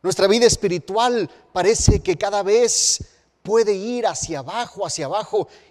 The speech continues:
y en cuanto menos lo imaginamos, estamos agobiados y exhaustados,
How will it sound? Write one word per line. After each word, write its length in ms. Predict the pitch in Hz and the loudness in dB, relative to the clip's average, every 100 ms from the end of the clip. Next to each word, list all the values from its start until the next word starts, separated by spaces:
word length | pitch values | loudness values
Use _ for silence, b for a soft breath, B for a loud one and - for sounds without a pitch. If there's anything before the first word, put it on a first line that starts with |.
| B | B
y 160 | 175 | -6
en 180 | 196 175 | -4 -6
cuanto 560 | - 202 180 165 139 165 | -2 -2 -2 -6 -6 -6
menos 580 | 147 160 294 311 220 | -6 -4 -4 -2 -2
lo 140 | 151 165 | -2 -4
imaginamos, 1040 | 151 143 131 127 247 247 131 - - - _ _ _ _ _ _ _ _ _ _ - | -4 -10 -10 -8 -6 -6 -10 -16 -20 -20 _ _ _ _ _ _ _ _ _ _ -12
estamos 520 | 165 - 190 139 - | -10 -4 -4 -4 -8
agobiados 680 | 120 117 117 139 131 117 104 | -10 -10 -8 -6 -4 -6 -12
y 60 | |
exhaustados, 640 | 107 - 95 - 92 85 | -14 -14 -18 -18 -18 -20